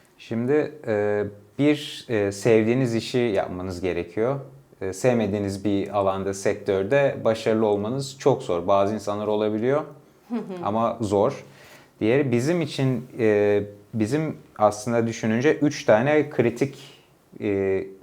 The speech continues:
Speaker 1: yeteneğimiz vardı. Bir, yazılımcıyız. İstediğimiz, aklımıza gelen herhangi bir şeyi koda döküp gerçeği gerçekleştirebiliyoruz. İki, oyuncuyuz. O oyunların nasıl olması gerekiyor,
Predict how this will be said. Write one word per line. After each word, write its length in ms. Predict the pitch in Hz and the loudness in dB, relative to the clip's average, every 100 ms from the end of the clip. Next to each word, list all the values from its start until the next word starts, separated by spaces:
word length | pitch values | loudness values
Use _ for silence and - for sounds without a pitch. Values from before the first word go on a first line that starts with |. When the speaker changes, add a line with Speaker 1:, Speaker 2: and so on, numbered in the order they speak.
| - | -2
Speaker 1:
yeteneğimiz 480 | 110 101 104 104 101 | 0 2 0 0 0
vardı. 280 | 90 92 95 | 2 2 4
Bir, 420 | 135 131 - - _ _ - | 4 4 -2 -18 _ _ 2
yazılımcıyız. 880 | 110 101 110 117 143 170 170 - - _ _ _ _ - | 4 4 0 2 2 0 -4 -12 -20 _ _ _ _ -6
İstediğimiz, 720 | 120 - 120 113 123 120 107 | -4 0 0 2 2 2 2
aklımıza 420 | 117 - 113 110 | 0 0 -2 0
gelen 220 | 110 113 | 2 2
herhangi 380 | 139 135 127 107 | 2 2 2 0
bir 60 | |
şeyi 380 | 101 110 117 160 165 - _ - _ _ - | -2 0 2 0 -2 -14 _ -20 _ _ -20
koda 320 | - 120 117 104 | 0 4 4 4
döküp 360 | 98 165 160 | 2 0 2
gerçeği 580 | 135 113 - 123 151 - - | 4 4 4 2 4 0 -2
gerçekleştirebiliyoruz. 1200 | 120 107 113 - 107 - 107 101 95 85 85 - - - - - - _ | 0 0 0 0 0 2 0 2 2 -2 -4 -8 -20 -20 -20 -20 -20 _
İki, 440 | - - 165 170 - | -12 0 0 0 4
oyuncuyuz. 840 | 120 120 131 147 151 190 - - - _ _ _ _ _ _ - | 4 6 4 2 2 0 -6 -16 -20 _ _ _ _ _ _ 2
O 360 | 113 113 95 - | 6 6 4 2
oyunların 640 | 113 117 127 127 156 143 | 4 4 4 4 2 2
nasıl 240 | 139 147 | 2 4
olması 380 | 127 117 104 - | 4 4 -2 -2
gerekiyor, 600 | 98 92 92 - 101 123 | 0 0 0 -2 0 0